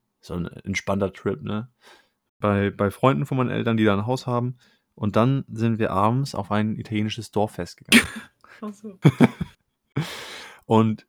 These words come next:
Speaker 1: äh, wer schon mal auf einem italienischen Dorffest war, weiß,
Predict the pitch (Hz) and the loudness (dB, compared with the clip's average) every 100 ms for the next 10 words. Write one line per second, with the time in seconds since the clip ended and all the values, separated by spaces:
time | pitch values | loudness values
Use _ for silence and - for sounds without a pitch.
0 | _ - 107 107 104 117 127 78 - - | _ -6 -4 -2 0 2 0 -2 -10 -10
1 | 113 113 107 - 98 101 98 98 - 110 | -6 -6 -6 -4 -2 -2 -2 -4 -8 -2
2 | 107 101 98 98 110 - 98 - - - | 0 0 0 2 0 -4 -10 -10 -20 -10
3 | 95 95 110 143 110 101 123 123 | -2 0 0 0 2 4 2 -2